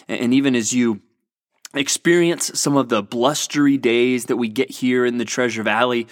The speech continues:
you, you'll see, uh, so many of the younger trees that have been more recently planted, you'll see 'em bending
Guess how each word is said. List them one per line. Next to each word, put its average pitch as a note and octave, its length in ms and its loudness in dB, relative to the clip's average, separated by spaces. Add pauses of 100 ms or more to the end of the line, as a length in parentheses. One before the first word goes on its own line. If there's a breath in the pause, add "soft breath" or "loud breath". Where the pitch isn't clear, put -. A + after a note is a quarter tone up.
(260 loud breath)
you, A#2 120 -4
you'll C3 300 0
see, D3+ 500 0 (220 loud breath)
uh, - 220 -8
so - 200 2
many C3+ 300 4
of A#2+ 100 0
the A2+ 80 -2
younger C#3 600 0
trees D3 540 0
that B2 100 -2
have G#2+ 80 -8
been C#3 160 2
more C3+ 200 2
recently C3+ 460 0
planted, B2+ 420 -4
you'll B2+ 140 0
see C#3 240 0
'em B2 140 -2
bending C3 640 0